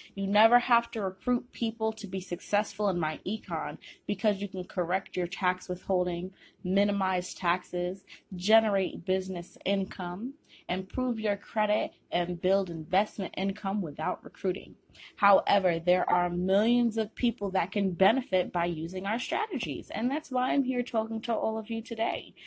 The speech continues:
You know, over a hundred million Americans desire more cash flow, and the government and corporate America does not have the solution. You empower people to increase their,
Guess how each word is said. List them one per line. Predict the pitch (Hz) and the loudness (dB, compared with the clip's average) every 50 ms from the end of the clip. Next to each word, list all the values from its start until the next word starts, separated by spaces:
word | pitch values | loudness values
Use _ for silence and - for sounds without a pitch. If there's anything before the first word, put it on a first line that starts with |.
| - - - _ | -20 -20 -2 _
You | 233 | 6
know, | 240 240 240 240 - | 6 8 8 8 8
over | - 254 277 285 285 | 8 8 8 8 6
a | 269 254 233 | 4 4 2
hundred | 208 208 226 254 254 240 262 247 226 226 | 2 0 0 0 2 2 2 0 0 0
million | 233 226 220 220 214 214 | 0 0 0 0 0 -2
Americans | 196 185 185 180 170 165 175 185 185 - 202 202 190 - | -2 0 0 0 0 0 0 0 0 -2 -2 -2 -4 -4
desire | - 180 175 170 196 180 180 175 170 165 | -4 -4 0 0 0 0 2 0 0 -2
more | 160 165 165 170 175 170 | -2 -2 0 0 0 -2
cash | - - - 147 147 160 - - - | -2 -6 -4 -2 -2 -2 -4 -4 0
flow, | 208 208 208 208 208 208 - - - - - _ | 2 4 4 4 2 0 -6 -16 -20 -20 -14 _
and | - 180 202 196 | 0 0 2 2
the | 175 170 | 0 -2
government | 175 - - 190 208 214 220 214 214 214 220 - - | 0 2 2 2 4 4 2 2 2 0 0 -2 -4
and | - 170 175 - | -6 -6 -6 -6
corporate | - - 208 202 - - - | -2 0 0 2 2 0 0
America | - 170 170 170 175 180 185 180 - 180 175 | 0 -2 0 0 0 0 -2 -2 -2 -4 -4
does | 175 - 156 - | -4 -6 -6 -4
not | 165 165 170 170 - - - - | -4 -2 -2 -2 -2 -6 -6 -6
have | 165 156 156 160 160 | -4 -4 -4 -4 -4
the | 156 147 | -6 -8
solution. | - - 151 147 147 139 - - - 95 95 120 165 - _ _ _ _ _ _ _ _ _ _ _ _ _ _ _ _ _ _ _ - - - - - - - - _ | -8 -10 -8 -8 -6 -8 -8 -8 -10 -8 -8 -10 -12 -14 _ _ _ _ _ _ _ _ _ _ _ _ _ _ _ _ _ _ _ -20 -20 -20 -20 -20 -20 -20 -10 _
You | - 226 277 330 | 4 6 6 8
empower | 359 311 285 - - 233 226 233 233 240 | 6 6 4 4 4 6 8 8 8 6
people | 240 - 277 269 - - 262 269 | 4 4 2 4 8 8 8 8
to | 269 - - | 6 2 -6
increase | - - - - 220 220 - - | -8 -4 0 2 2 2 0 -2
their, | - - 190 175 170 160 | 0 2 4 4 4 2